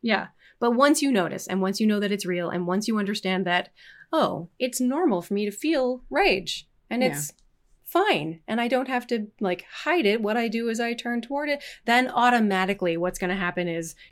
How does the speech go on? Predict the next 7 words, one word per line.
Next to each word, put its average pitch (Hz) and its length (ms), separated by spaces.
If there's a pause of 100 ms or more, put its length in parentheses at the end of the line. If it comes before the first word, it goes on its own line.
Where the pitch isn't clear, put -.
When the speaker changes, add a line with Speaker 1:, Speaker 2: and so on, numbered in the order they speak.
Speaker 1:
you're 196 180
gonna 185 160
be 175 300 (580)
drawn 180 600
through 180 200
a 170 60
journey, 165 600